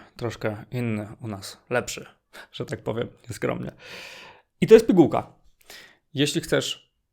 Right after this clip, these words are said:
rozszerzenia tej pigułki, to jeszcze raz powtarzam,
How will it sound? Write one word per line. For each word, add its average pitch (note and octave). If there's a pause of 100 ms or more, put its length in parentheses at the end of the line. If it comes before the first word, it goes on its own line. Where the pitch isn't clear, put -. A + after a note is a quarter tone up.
(280)
rozszerzenia C3
tej A#2+
pigułki, A#2+
to G#2 (680)
jeszcze B2
raz A2
powtarzam, A#2